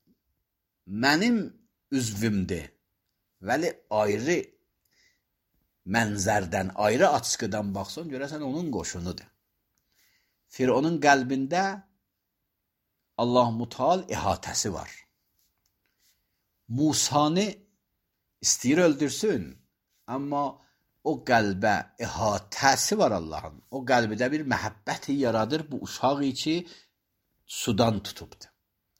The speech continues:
Əslən o məhəbbət səbəb olur,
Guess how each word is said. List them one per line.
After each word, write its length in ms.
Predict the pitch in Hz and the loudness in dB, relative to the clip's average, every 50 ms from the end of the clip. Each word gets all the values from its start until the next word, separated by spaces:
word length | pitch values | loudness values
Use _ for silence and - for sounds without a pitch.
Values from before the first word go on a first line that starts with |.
| _ _ _ _ _ _ _ _ _ _ _ _ _ _ | _ _ _ _ _ _ _ _ _ _ _ _ _ _
Əslən 400 | 156 135 - - - 185 196 - | -2 0 0 2 2 2 0 2
o 100 | - 185 | 0 0
məhəbbət 560 | 190 180 165 147 160 156 - - _ 175 175 - | 2 2 2 2 2 0 0 0 _ -2 -2 0
səbəb 420 | - - 156 143 147 165 175 175 | 0 4 4 4 6 4 2 2
olur, 360 | 175 170 170 180 185 180 180 | 2 0 2 0 0 -2 -2